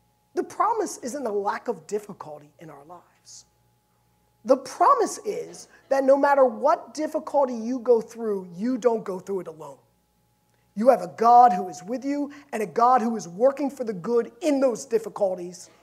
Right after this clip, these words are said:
in your life. If someone's trying to sell you a gospel that's gonna make everything okay, they're selling you the wrong gospel.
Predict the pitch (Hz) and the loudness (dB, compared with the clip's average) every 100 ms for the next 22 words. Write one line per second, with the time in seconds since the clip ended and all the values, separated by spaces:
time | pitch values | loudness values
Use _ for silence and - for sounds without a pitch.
0 | _ _ 254 240 247 247 240 _ 180 190 | _ _ -4 -2 -2 -8 -14 _ -4 -4
1 | 180 175 - _ 156 135 - _ _ _ | -4 -10 -14 _ -18 -18 -20 _ _ _
2 | _ _ _ _ _ _ _ _ _ _ | _ _ _ _ _ _ _ _ _ _
3 | _ _ _ _ _ _ _ _ _ _ | _ _ _ _ _ _ _ _ _ _
4 | _ _ - - 480 427 - 302 269 226 | _ _ -10 -2 0 0 2 2 2 -2
5 | - 269 269 254 247 202 165 196 214 - | -4 0 0 0 -2 -4 -2 -6 -6 -6
6 | - 254 247 _ 202 - 240 226 226 208 | -4 -4 -8 _ -16 -4 -2 -2 -4 -6
7 | - 226 254 226 269 247 220 233 240 254 | -6 -6 -6 -8 0 2 2 0 -2 -2
8 | 302 - _ _ _ _ _ _ _ _ | -6 -18 _ _ _ _ _ _ _ _
9 | _ _ _ _ _ _ _ _ _ 403 | _ _ _ _ _ _ _ _ _ -4
10 | 415 494 294 233 202 180 185 147 151 156 | -2 -2 -2 -6 -8 -8 -10 -10 -16 -16
11 | - | -20